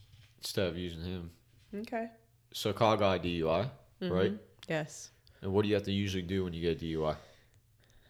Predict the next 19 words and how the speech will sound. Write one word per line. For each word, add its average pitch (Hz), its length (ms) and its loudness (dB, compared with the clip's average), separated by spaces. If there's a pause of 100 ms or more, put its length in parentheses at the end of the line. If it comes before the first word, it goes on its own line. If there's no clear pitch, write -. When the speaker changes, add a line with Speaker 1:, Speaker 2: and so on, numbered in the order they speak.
(640)
Speaker 2:
If - 80 12
Speaker 1:
I 123 60 12
don't 240 80 12
Speaker 2:
it's, 110 80 6
Speaker 1:
know, 208 180 6
'cause 202 140 -2
I've 196 140 8
never 240 140 12
Speaker 2:
well, 202 140 8
Speaker 1:
been - 120 0
through 113 200 2
one. 85 320 -2
Speaker 2:
if 233 160 12
it's 247 180 8
your 240 120 10
first 262 360 8
offense, 196 840 6
Speaker 1:
A - 80 -6
Dewey. 87 460 2